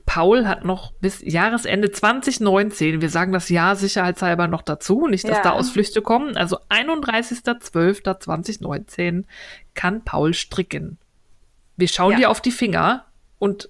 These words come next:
Speaker 1: alle Hörerinnen und Hörer auch. Und wir verfolgen das.
Speaker 2: Ja, und dann hat er uns noch was mitgeteilt, was wir erzählen dürfen.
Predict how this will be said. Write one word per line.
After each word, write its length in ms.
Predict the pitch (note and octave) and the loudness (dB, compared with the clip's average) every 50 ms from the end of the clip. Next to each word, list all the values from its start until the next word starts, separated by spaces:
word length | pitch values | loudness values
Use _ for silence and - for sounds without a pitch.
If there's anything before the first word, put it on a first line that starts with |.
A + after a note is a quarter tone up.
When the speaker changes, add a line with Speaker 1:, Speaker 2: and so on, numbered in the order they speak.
| _ - | _ -4
Speaker 1:
alle 240 | - F3+ F#3 G3 F#3+ | 0 2 2 4 4
Hörerinnen 480 | F3+ G#3 G#3 F#3+ F#3+ F3+ F3 F#3+ F#3 | 4 4 4 4 2 0 0 0 0
und 120 | F3+ F3 - F3 | 0 0 2 2
Hörer 260 | E3+ D#3 D#3 D3+ - | 2 2 0 0 2
auch. 320 | - F#3+ - - - - - _ _ _ - | 2 2 0 0 -4 -12 -20 _ _ _ -4
Und 180 | - F3 E3 | -2 0 0
wir 80 | E3+ F3 | 0 -2
verfolgen 480 | - - B3 - - G3+ - - D3+ | -2 -4 -6 -2 -2 -2 -2 -2 -6
das. 300 | F3+ D#3+ - D#3+ - - - - _ _ _ _ _ _ _ _ _ _ - _ _ _ _ _ | -8 -10 -10 -10 -14 -18 -20 -20 _ _ _ _ _ _ _ _ _ _ -20 _ _ _ _ _
Speaker 2:
Ja, 400 | - G3+ G3 F#3 F3+ F#3 G3+ - - | -12 -10 -8 -8 -8 -8 -10 -12 -10
und 420 | - G3+ G#3 G#3 G#3 - - - G3+ | -8 -6 -6 -6 -8 -8 -4 0 2
dann 340 | F3 G3 A#3 D4 F4 F4+ D#4+ D#4 | 2 2 2 0 -2 -2 -2 -4
hat 140 | D#4 D#4 D#4 | -4 -2 -2
er 120 | D4 - | -4 -2
uns 220 | B3 B3+ B3+ B3+ B3 | 0 0 0 0 0
noch 220 | A#3 A#3+ A#3+ - | -2 -4 -4 -4
was 200 | F#3+ F#3 - - | -8 -8 -8 -8
mitgeteilt, 760 | F#3+ F3+ - - - - - - F#3 G3 G#3+ A#3 B3+ B3 A3+ | -10 -10 -12 -12 -16 -14 -10 -8 -4 -4 -2 -4 -4 -4 -4
was 260 | G#3+ G#3+ G#3 - - - - | -4 -4 -4 -6 -12 -12 -8
wir 460 | G3 G3 G3+ G3 G3 G3 G3 G#3 G#3 - - - - _ _ _ - | -6 -4 -2 -2 -2 -4 -6 -8 -10 -14 -20 -20 -20 _ _ _ -6
erzählen 520 | F#3+ G3 G3 - G3+ F#3 F#3+ F#3 F#3 F#3 | -4 -4 -4 -4 -4 -4 -2 -2 -4 -4
dürfen. 440 | F#3+ F#3 F3+ F3+ F3 - A#3 B3+ G#4 | -4 -4 -6 -6 -8 -6 -6 -6 -6